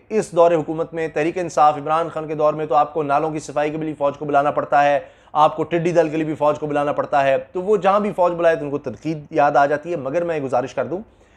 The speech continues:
کہ نون لیگ کے دور میں بھی اگر سیلاب آتا تھا تو فوج کو بلایا جاتا تھا، اور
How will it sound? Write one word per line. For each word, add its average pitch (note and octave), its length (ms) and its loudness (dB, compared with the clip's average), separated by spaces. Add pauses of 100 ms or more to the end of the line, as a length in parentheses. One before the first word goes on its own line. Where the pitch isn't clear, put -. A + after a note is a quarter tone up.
(160)
کہ G#3 60 0
نون G3 260 2
لیگ B3 120 2
کے A#3 100 0
دور F#3+ 220 4
میں F#3 120 -4
بھی G3 180 -2
اگر F3+ 120 -4
سیلاب E3 400 2
آتا F3 180 4
تھا F#3+ 100 -2
تو A3 120 -4
فوج E3 260 0
کو D#3+ 100 -6
بلایا C3+ 220 2
جاتا G#2+ 240 -4
تھا، G2 160 -14 (1000)
اور G3 260 8